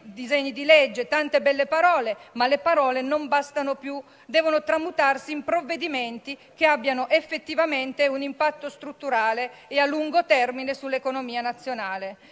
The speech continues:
Quindi ci vuole una profonda revisione del sistema fiscale che riduca la pressione fiscale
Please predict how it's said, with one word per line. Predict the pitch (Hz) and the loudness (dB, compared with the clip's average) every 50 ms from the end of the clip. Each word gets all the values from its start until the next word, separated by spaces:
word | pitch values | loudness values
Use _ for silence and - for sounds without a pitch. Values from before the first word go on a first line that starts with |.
| - - - _ | -20 -20 -18 _
Quindi | - 311 302 311 - | -6 -4 -4 -4 -6
ci | - 330 | -6 -2
vuole | 311 311 311 302 | 2 2 4 4
una | 294 294 294 | 4 0 0
profonda | 294 294 302 294 294 311 320 330 339 330 320 | -2 0 -2 -2 0 2 0 2 4 2 2
revisione | 294 285 277 233 285 262 226 269 311 320 330 330 320 | 2 2 -2 -2 -6 -8 0 2 2 2 4 0 -2
del | 247 285 | -4 -6
sistema | 277 - 247 226 _ 262 247 262 254 | -10 -10 -18 -8 _ -6 -4 -4 -6
fiscale | 254 254 233 - - 285 285 294 320 330 320 | -6 -8 -18 -10 -4 0 2 2 2 2 0
che | - 277 | 0 -2
riduca | 254 247 226 254 277 - - 247 | -4 -2 -6 -8 -8 -2 -2 -2
la | 254 254 | -2 -2
pressione | 254 269 269 269 - 285 294 285 269 | -2 -4 -8 -8 -6 -8 -6 -6 -6
fiscale | 269 - 262 - - - 302 320 330 320 269 | -10 -12 -16 -16 -4 -2 0 0 2 0 -2